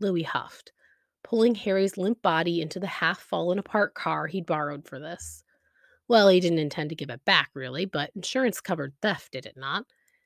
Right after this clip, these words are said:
And this thing was basically held together with duct tape and good faith, so really, the former owners should thank him for taking it off their hands.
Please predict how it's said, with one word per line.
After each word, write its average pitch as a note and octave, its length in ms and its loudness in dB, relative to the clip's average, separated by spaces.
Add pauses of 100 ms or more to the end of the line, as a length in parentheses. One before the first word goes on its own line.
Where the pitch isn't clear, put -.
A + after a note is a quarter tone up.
(320)
And G#3+ 140 4
this C#4+ 140 2
thing B3 160 4
was A3 120 4
basically F#3 460 2
held G3+ 240 0
together F#3 340 2
with E3+ 160 2
duct - 220 -6
tape F3 200 -4
and E3+ 140 -6
good E3 180 0
faith, B2 320 -8
so - 220 -4
really, A#3+ 460 0 (160)
the B3+ 80 0
former B3+ 360 2
owners E3 300 0
should E3 260 -4
thank E3 240 -2
him E3+ 120 -4
for - 100 -10
taking F3 420 -6
it E3+ 80 -4
off D3+ 220 -8
their E3 140 -8
hands. - 560 -18